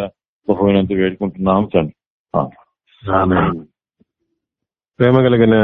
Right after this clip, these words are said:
Speaker 3: కృప కలిగిన మా ప్రియ పరలోకపు తండ్రి, మా గొప్ప దేవ, మా సర్వమైన మా తండ్రి, మహాగణుడు, మహోన్నతుడు, పరిశుద్ధుడు, నిత్య నివాసి, భూమిని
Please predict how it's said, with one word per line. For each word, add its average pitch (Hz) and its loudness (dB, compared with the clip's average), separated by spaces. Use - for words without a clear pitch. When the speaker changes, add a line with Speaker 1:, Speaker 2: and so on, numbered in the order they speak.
Speaker 3:
కృప 110 -2
కలిగిన 98 2
మా 92 -12
ప్రియ 107 4
పరలోకపు 101 0
తండ్రి, 95 0
మా 104 2
గొప్ప - -2
దేవ, - -4
మా 101 2
సర్వమైన 98 2
మా 95 2
తండ్రి, 92 -4
మహాగణుడు, 98 0
మహోన్నతుడు, 95 -4
పరిశుద్ధుడు, - -8
నిత్య - -6
నివాసి, 101 -4
భూమిని 107 4